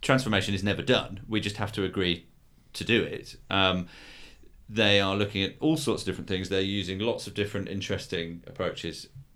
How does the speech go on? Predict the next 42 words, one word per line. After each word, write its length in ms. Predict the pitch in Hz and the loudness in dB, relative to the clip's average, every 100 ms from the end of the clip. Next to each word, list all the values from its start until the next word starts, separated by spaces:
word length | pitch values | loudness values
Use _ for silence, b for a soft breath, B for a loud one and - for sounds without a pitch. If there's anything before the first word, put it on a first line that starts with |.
| - - - - - - | -20 -20 -20 -14 -14 -6
uh, 280 | 87 82 85 B B B B | -4 -4 -6 B B B B
to 160 | - 107 | -2 0
achieve 340 | 90 - 131 | 2 4 4
all 140 | 87 78 | 4 -4
of 60 | 82 | -2
that. 220 | 87 - | -4 -4
And 120 | 101 | -6
sustainability 920 | - 101 - 120 113 98 131 131 110 | -4 -4 2 4 4 6 6 6 2
is 80 | 95 | 2
very 180 | 101 98 | 2 2
much 220 | 95 - | 0 -4
at 60 | - | -6
their 120 | 85 | -6
core. 360 | - 107 87 80 | -2 0 0 0
As 140 | 95 | 0
a, 200 | 92 92 | 0 -2
as 140 | 95 | -4
a 60 | 92 | -2
manufacturer, 720 | 90 87 - 95 90 - 113 | 0 0 0 -2 -2 -2 0
they 240 | 98 98 92 | 2 0 -2
are 280 | 87 87 - - - - - - | -6 -10 -12 -20 -18 -16 -14 -10
presumably 720 | 95 90 82 73 76 85 - - | -6 -4 -4 -4 -6 -6 -8 -14
keenly 520 | - 180 160 107 78 | -8 -2 0 0 -6
aware 440 | 82 85 76 95 101 B B B B B B - - | -8 -8 -6 -8 -8 B B B B B B -20 -8
that 340 | 104 110 104 | 0 0 2
they 260 | 107 104 98 | 4 6 6
are, 380 | 95 95 - - | 6 4 0 -6
you 120 | - | -2
know, 180 | 101 95 | 2 2
on 140 | - 107 | 2 0
the 100 | 107 | 2
wrong 320 | 104 95 90 | 2 0 -2
side 320 | - 98 92 | 2 2 2
of 100 | 90 | 0
history 880 | 107 92 - - 92 82 82 82 - | -2 -2 -4 -2 2 2 0 -4 -10
in 180 | - 95 | -6 -2
a 40 | 92 | 0
literal 400 | 95 - 92 78 | 0 0 -4 -4
sense 360 | - 78 - | -4 -4 -6
in 100 | 95 | -8
terms 380 | 87 82 82 82 - | -4 -2 -2 -6 -8
of 380 | 76 78 80 | -8 -6 -6